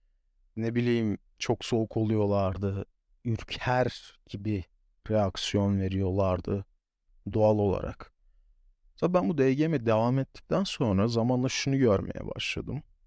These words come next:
Sen nasıl hissediyorsan seti açtığın kız da öyle hissediyor. Yani sen eğer ürkek hissediyorsan emin ol ki o da bir şekilde ürküyor.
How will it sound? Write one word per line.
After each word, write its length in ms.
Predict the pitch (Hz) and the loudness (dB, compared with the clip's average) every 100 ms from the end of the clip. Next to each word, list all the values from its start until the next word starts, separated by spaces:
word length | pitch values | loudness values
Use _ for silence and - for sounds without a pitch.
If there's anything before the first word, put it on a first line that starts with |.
| _ _ _ - _ _ _ _ - _ _ - | _ _ _ -20 _ _ _ _ -20 _ _ -16
Sen 440 | - - 151 170 | -8 -2 0 2
nasıl 240 | 180 - 165 | 0 0 -2
hissediyorsan 840 | 120 - 110 104 139 - 90 110 - | -2 -2 -2 -2 -2 -4 -4 -4 -6
seti 280 | - 139 | -6 2
açtığın 360 | 156 143 - 139 | 4 4 2 -4
kız 280 | - 120 107 | -2 -2 -2
da 40 | - | -4
öyle 160 | 92 | -6
hissediyor. 540 | - - - - 64 - - | -6 -6 -6 -8 -8 -8 -4
Yani 160 | 113 110 | -2 0
sen 200 | - 127 | 0 0
eğer 540 | 127 131 - - - _ _ _ _ _ - | 0 0 -4 -8 -16 _ _ _ _ _ -4
ürkek 380 | 120 - 131 - | -4 -2 -4 -4
hissediyorsan 800 | - - 117 139 - - 98 135 | -4 -2 2 2 2 0 0 2
emin 180 | 156 147 | 2 2
ol 140 | 107 | 0
ki 120 | - | 0
o 100 | 123 | 0
da 220 | 123 113 | 0 -2
bir 60 | 139 | -6
şekilde 520 | - 113 - 107 113 | -2 -2 -2 -2 -2
ürküyor. 560 | 104 107 - - - | 0 -2 -6 -10 -10